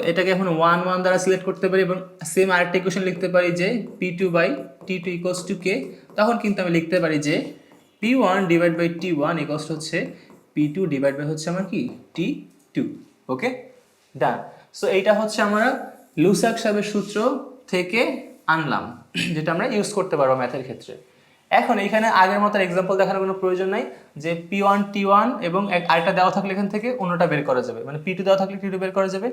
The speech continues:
টি টু দেওয়া থাকলে পি টু বের করা যাবে। ওকে, এবার এখানেও তোমার জিনিসটা সেম,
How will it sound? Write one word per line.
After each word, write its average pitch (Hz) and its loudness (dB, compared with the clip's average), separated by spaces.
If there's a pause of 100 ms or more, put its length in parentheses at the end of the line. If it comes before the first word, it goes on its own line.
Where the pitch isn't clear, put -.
(320)
টি - -2
টু 247 0
দেওয়া 226 4
থাকলে 233 0 (140)
পি 240 -2
টু 214 -2
বের 156 0
করা 127 4
যাবে। 107 -4 (320)
ওকে, 180 -2 (680)
এবার 185 -2
এখানেও 226 0
তোমার 214 0
জিনিসটা 202 -2
সেম, 214 0